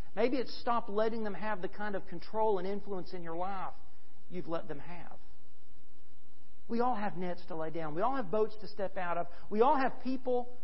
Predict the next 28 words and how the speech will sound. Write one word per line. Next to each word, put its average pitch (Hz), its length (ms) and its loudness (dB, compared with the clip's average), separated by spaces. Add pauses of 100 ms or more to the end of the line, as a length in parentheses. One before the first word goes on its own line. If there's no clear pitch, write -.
(200)
that 165 80 0
we 202 140 0
might 208 240 0
need 196 200 0
to 185 100 0
leave 175 420 0 (140)
behind. 143 500 0 (200)
To, 180 120 0 (320)
to 170 100 0 (160)
follow 247 440 2
Jesus 180 580 0 (1040)
is 196 120 2
a 202 40 2
call 208 280 2
to 190 120 0
leave 233 460 0 (160)
some 277 340 0
things 247 300 0
behind, 180 500 -2 (640)
to 247 80 2
make 311 300 4
some 294 120 2
sacrifices, 254 880 0
yes, 277 180 2 (100)
even 294 320 0
of 285 200 6 (400)
good 320 420 4
things. 165 380 0